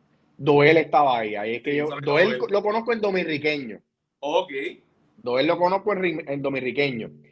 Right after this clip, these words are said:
Speaker 1: Doel termina la se-, la última fase de filmación de las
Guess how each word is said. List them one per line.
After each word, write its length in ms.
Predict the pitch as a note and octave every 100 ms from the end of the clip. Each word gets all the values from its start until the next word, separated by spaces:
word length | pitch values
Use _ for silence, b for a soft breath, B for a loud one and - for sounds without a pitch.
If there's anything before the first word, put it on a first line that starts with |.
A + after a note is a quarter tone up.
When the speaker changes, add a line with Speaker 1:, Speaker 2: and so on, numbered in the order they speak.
| b -
Speaker 1:
Doel 520 | B2 C#3+ D3+ F#3+ F#3+
termina 800 | G#3+ G3+ G3+ A#3+ G#3+ E3+ E3+ - -
la 220 | D3+ D3
se-, 260 | - D3+ C#3+
la 120 | C3+
última 480 | D3 E3 F#3+ F#3+ F#3
fase 460 | A3+ A3 G#3+ F3+ -
de 160 | D3+ D3
filmación 640 | D3+ D3 C#3+ C#3+ A3+ A#3
de 120 | E3+
las 400 | C#3 B2+ A#2 G#2+